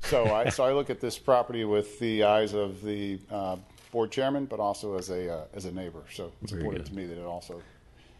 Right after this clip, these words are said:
Speaker 1: looks right.
Speaker 2: Well, welcome. Tell us a little bit about your plans.
Speaker 1: So, uh, the last time we stood in front of you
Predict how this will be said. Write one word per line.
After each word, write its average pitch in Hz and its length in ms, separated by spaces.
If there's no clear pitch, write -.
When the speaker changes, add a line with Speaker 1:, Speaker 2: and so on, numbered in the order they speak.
Speaker 1:
looks - 240
right. - 180
Speaker 2:
Well, 113 120
welcome. 85 380
Tell 117 140
us 110 120
a 117 40
little 104 120
bit 98 120
about 90 200
your 85 80
plans. 76 500
Speaker 1:
So, 156 300
uh, 135 320
the 131 100
last 185 240
time 147 160
we 131 80
stood 131 400
in - 80
front 120 180
of 113 80
you 127 160